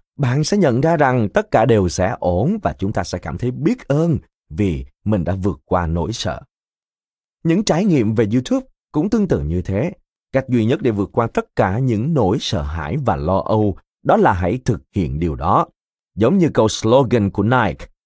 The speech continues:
"Hãy làm thôi, just do it." Hoặc như một câu danh ngôn xưa rằng,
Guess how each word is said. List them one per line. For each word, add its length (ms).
"Hãy 160
làm 300
thôi, 300
just 320
do 280
it." 140
Hoặc 220
như 160
một 180
câu 160
danh 200
ngôn 240
xưa 240
rằng, 180